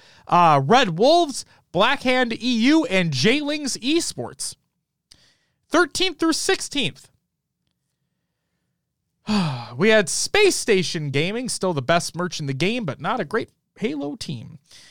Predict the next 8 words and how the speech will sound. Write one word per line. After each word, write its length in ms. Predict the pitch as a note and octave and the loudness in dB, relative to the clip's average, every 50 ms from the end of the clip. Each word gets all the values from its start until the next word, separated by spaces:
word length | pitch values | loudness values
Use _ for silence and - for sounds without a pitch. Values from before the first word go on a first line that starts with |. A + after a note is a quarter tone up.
| _ _ _ _ _ _ _ _ | _ _ _ _ _ _ _ _
E 160 | - C4 D#4 D#4+ | -2 0 2 2
M 220 | D#4 D#4 C#4 A3+ | 2 2 2 2
G 220 | E3+ B3+ C#4+ C#4 | 2 2 2 2
G, 420 | G#3 F3 C4+ E4 E4 D#4 D#4+ D4+ - _ _ _ _ _ _ _ _ _ _ _ _ _ _ _ _ _ _ _ _ _ _ _ _ _ _ _ | 2 2 2 2 2 2 0 0 -4 _ _ _ _ _ _ _ _ _ _ _ _ _ _ _ _ _ _ _ _ _ _ _ _ _ _ _
the 140 | _ F3+ G3 | _ -2 0
Pittsburgh 600 | - C4+ F4+ F4+ - - - E4 D#4+ D4+ A3 G3 G3+ | 2 2 2 2 0 -2 2 2 2 2 2 2 2
Knights, 520 | A3+ F#3+ - D4+ - - - - - - _ _ _ _ _ _ _ _ _ _ _ _ _ _ _ G3+ | 4 4 4 2 0 -4 -6 -6 -8 -10 _ _ _ _ _ _ _ _ _ _ _ _ _ _ _ 2
and 500 | A#3 C4 D4+ D#4+ D#4+ D#4 C#4+ - - | 2 4 4 4 2 0 -2 -6 -8